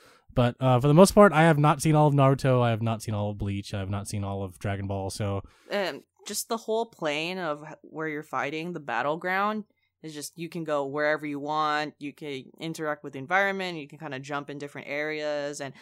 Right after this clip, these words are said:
Speaker 2: I do, I, I know what you're talking about, Jeremy. It's,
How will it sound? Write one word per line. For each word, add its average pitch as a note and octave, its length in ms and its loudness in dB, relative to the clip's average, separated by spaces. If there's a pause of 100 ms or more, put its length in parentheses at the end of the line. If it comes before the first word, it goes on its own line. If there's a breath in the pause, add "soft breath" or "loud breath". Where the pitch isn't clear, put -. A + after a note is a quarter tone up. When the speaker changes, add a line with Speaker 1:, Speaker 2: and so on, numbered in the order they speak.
Speaker 2:
I F3 120 0
do, A#3+ 460 -2 (440 soft breath)
I, E3 340 4
I - 40 2
know G#3+ 180 2
what B3+ 160 -2
you're B3 60 -6
talking F3 260 2
about, F3 240 0
Jeremy. F3+ 640 -4
It's, F3+ 400 -2